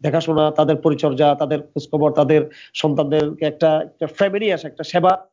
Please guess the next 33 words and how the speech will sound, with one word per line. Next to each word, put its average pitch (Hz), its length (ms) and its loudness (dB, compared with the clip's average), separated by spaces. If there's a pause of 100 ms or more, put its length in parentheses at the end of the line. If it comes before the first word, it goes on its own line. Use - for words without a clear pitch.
আর 180 100 2
একটা 170 180 -10
ফ্রেমের 185 300 -2
ভিতরে 202 260 -4
নিয়ে 170 120 4
আসা, 160 200 -2 (340)
তার 170 140 2
যে 175 100 -4
একটা 196 380 2
স্ট্রংলি 233 640 -2
একটা 175 420 0 (340)
সাংগঠনিক, 185 640 -2 (340)
এ, 156 340 4
একটা 165 240 -2
ধারা, 160 500 2
সেটা 254 220 0
হয়তো 233 160 0
একটা 226 160 2
দুর্বলতা 165 400 4
আছে। 160 180 -4 (420)
তো 175 60 4
individually 226 560 4
ব্যক্তিগত 247 320 2
উদ্যোগে 196 720 -2 (240)
হেফাজতের 185 280 0
ব্যক্তিরা 180 260 0
কিন্তু 208 160 -2
তাদের 160 180 0
খোঁজখবর 160 320 0
রাখতেছেন, 170 380 0
আমরা 156 180 2
খোঁজখবর 156 280 -2
রাখতেছি। 156 540 2